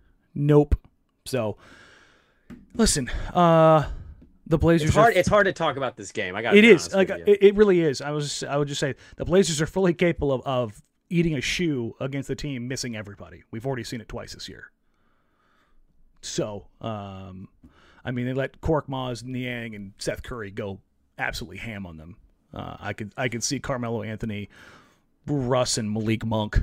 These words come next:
Speaker 1: cooking them.
Speaker 2: Come on. They'll, none of those guys are Korkmaz. Let's be honest here.
Speaker 1: <laughs> Listen, if Furkan Korkmaz played the Trailblazers every game, he would be an all N B A player. If you
Speaker 2: He's
Speaker 1: look
Speaker 2: got
Speaker 1: at his, if you look at his career stats and
Speaker 2: Yeah.
Speaker 1: you look at them against Portland, it is
Speaker 2: Yeah.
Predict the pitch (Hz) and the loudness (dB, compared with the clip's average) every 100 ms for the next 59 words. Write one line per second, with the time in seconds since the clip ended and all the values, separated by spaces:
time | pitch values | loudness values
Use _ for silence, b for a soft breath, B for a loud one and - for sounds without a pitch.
0 | - - 98 95 98 123 - - - _ | 0 -4 -2 -6 -4 -6 -6 -18 -20 _
1 | - - - 123 131 143 139 156 156 139 | -20 -20 -16 0 0 2 0 2 2 2
2 | 135 127 113 107 110 90 87 78 87 - | 2 0 -2 -6 -8 -8 -14 -14 -18 -8
3 | 117 - 131 110 95 92 - 101 - - | -6 -2 0 0 -2 -8 -8 -4 -2 -2
4 | - - - - - - 247 247 - 185 | -4 -12 -14 -16 -12 -4 6 8 8 6
5 | - 349 403 262 220 233 226 233 247 - | 8 8 8 10 10 10 8 6 4 0
6 | - 214 220 180 190 208 190 165 170 170 | 4 6 6 6 6 8 6 4 2 0
7 | 160 165 170 147 175 170 156 156 151 139 | 2 2 2 2 4 4 2 0 0 -2
8 | 123 147 139 139 135 123 113 101 98 73 | -4 -6 -4 -2 -4 -4 -6 -6 -10 -16
9 | 80 b b - 185 233 233 277 277 220 | -20 b b -2 4 8 8 8 6 2
10 | - 196 247 233 220 - 214 - 160 147 | 0 2 4 8 6 6 0 -2 -6 -4
11 | 160 - 139 147 147 131 135 131 139 143 | -4 -4 -4 -4 -6 -8 -6 -2 -2 -2
12 | 143 139 127 127 - 131 127 143 160 b | -4 -2 -4 -2 -2 -2 -4 -4 -6 b
13 | b b b 170 175 165 90 | b b b 4 4 4 0